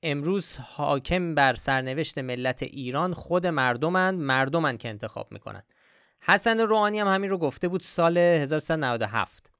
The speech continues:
ما رفتیم سراغ شاخص‌های بین‌المللی. یکی از اینها رو واحد اطلاعات اکونومیست منتشر می‌کنه.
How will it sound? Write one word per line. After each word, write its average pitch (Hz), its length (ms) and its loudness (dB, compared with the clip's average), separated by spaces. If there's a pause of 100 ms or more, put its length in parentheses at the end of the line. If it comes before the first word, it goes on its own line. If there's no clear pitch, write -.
(160)
ما 170 120 4
رفتیم 208 260 4
سراغ 190 360 4
شاخص‌های 170 760 4
بین‌المللی. 127 640 2
یکی 220 360 2
از 220 140 4
اینها 208 220 4
رو 214 160 4
واحد 151 500 4
اطلاعات 160 800 0
اکونومیست 139 680 -2
منتشر 120 460 -4
می‌کنه. 110 440 -8